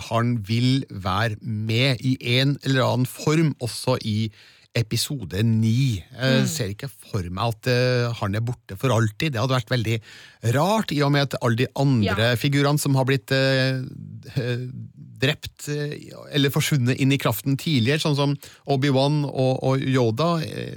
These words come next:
Speaker 1: de har kommet tilbake i en eller annen form. I hvert fall har vi sett dem.
Speaker 2: Ja, altså, de har kunnet vise seg. Altså, det er ikke at de kommer tilbake, men så de,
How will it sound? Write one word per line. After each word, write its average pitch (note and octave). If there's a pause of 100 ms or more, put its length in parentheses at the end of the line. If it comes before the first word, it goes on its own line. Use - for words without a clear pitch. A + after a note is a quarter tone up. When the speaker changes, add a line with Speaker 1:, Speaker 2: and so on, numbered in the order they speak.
Speaker 1:
de B2
har B2
kommet G#2
tilbake -
i C3+
en G#2+
eller A2+
annen G#2+ (360)
form. A#2+
I -
hvert A2+
fall B2
har A#2+
vi B2+
sett -
dem. C3+ (180)
Speaker 2:
Ja, A#3+
altså, B3+
de C4
har C4
kunnet C4+
vise A#3+
seg. F#3+
Altså, A#3+
det A3
er G3+
ikke B3
at G3+
de G#3
kommer G3+
tilbake, E3+
men G#3
så G3+
de, G3+